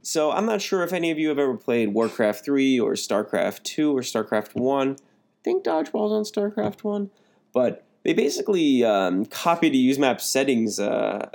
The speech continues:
uh, <laughs> from, from those games, uh, where everybody got to play on s-, uh, as Stitches on both sides. Everyone was Stitches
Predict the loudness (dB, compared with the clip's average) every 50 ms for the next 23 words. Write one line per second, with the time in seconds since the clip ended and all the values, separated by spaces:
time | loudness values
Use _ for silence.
0 | -8 _ 0 2 2 2 2 2 2 0 0 -2 -4 -6 -8 -8 -2 0 2 2
1 | 2 0 0 0 2 4 4 2 2 0 0 0 2 2 2 2 0 0 -4 -6
2 | -10 _ _ _ _ _ _ _ _ _ _ _ _ _ _ _ 0 2 2 4
3 | 2 2 2 2 2 2 2 2 2 2 2 0 0 0 -2 0 0 0 0 0
4 | -4 -10 _ _ _ _ -2 0 0 2 2 0 -2 -2 -2 -2 -2 0 0 -4
5 | -4 -4 -2 -4 0 2 2 0 0 0 0 0 0 0 0 0 0 0 0 0
6 | 0 0 -2 -2 -2 -2 -2 0 0 0 -2 -2 -4